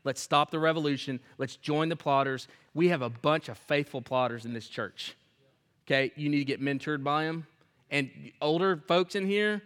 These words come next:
who have lived this life and have showed up at every service and done the hard thing, please grab some younger folks and disciple 'em.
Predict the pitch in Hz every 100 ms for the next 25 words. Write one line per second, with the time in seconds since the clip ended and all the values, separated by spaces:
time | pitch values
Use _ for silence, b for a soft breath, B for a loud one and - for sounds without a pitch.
0 | - - 160 160 156 139 170 190 208 208
1 | 208 208 208 208 151 151 135 - 202 208
2 | 214 208 196 202 202 220 214 208 180 151
3 | 135 175 202 196 196 208 196 214 214 208
4 | b b - 196 226 247 214 139 165 175
5 | 180 - 160 160 170 160 160 156 - 127
6 | 131 120 131 117 107 98